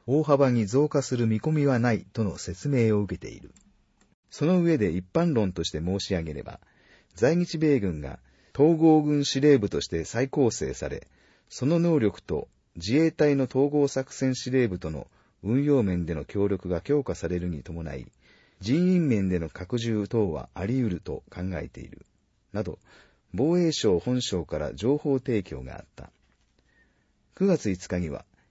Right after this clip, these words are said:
横田基地広報部から、基地所属のユーエイチワンエヌが二千二十五年九月五日で退役するとの情報を得た。二、国有提供施設等所在市町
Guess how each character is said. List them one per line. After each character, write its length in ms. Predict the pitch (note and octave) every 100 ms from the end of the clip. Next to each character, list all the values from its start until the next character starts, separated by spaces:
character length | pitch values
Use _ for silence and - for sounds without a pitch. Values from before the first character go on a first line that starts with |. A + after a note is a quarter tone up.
| _
横 220 | G2+ D#3+
田 120 | E3
基 80 | D#3
地 140 | - F#2
広 280 | - A#2
報 160 | A#2 G#2+
部 100 | E2
か 140 | -
ら、 160 | A#1 - _ _ _ _ _
基 80 | -
地 140 | -
所 140 | D#3+ A2
属 220 | G2+ F#2+
の 200 | F2+ E2 _ _ -
ユ 260 | A#2 E3+
ー 60 | E3+
エ 80 | D3+
イ 80 |
チ 200 | B2 -
ワ 160 | D#2+ G#2+
ン 160 | B2+ B2
エ 60 |
ヌ 140 | G2 D#2+
が 180 | C#2 - _ -
二 160 | F2+
千 240 | G#2 G3+ C3+
二 120 | A#2
十 220 | F2 E2+
五 120 | E2
年 300 | D#2+ D2+ - - _
九 120 | -
月 260 | E3+ - D#2
五 220 | D2+ -
日 120 | E2
で 200 | D#2 - _ -
退 200 | A2 C#3+
役 160 | C3
す 140 | - C3+
る 120 | A#2+
と 180 | A#2 A2
の 180 | D#2+ - F2+
情 240 | G2 A2
報 300 | A#2 G#2 F#2+
を 60 | E2+
得 120 | B1+
た。 180 | - - _ _ _ _ _ _ _ _ _ _ _ _ _ _ _ _ _ -
二、 280 | G#2 G#2 - _ _ _ _ _ _ _ _
国 320 | - A2 F3
有 160 | E3+ E3+
提 320 | - - D3+
供 240 | D3+ D3+ C#3
施 60 |
設 280 | - A2 -
等 360 | G#2+ F#2+ E2+ - -
所 220 | - A2+
在 200 | D#3 E3
市 120 | -
町 220 | - D#3